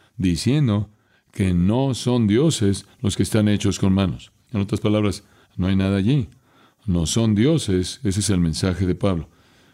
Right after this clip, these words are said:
Hay una gran declaración al respecto en el Salmo ciento quince, que todos deberíamos conocer bien.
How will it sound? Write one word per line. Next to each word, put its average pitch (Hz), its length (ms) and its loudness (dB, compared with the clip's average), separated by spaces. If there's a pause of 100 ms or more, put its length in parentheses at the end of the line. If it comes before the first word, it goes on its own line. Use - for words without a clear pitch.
(140)
Hay 90 120 0
una 90 140 0
gran 117 200 0
declaración 101 500 0
al 95 80 0
respecto 104 360 -2
en 90 60 2
el 85 60 -2
Salmo 95 240 0
ciento 92 320 0
quince, 92 420 0 (800)
que 92 140 -2
todos 110 560 -2
deberíamos 87 480 0
conocer 87 680 -2
bien. 90 380 0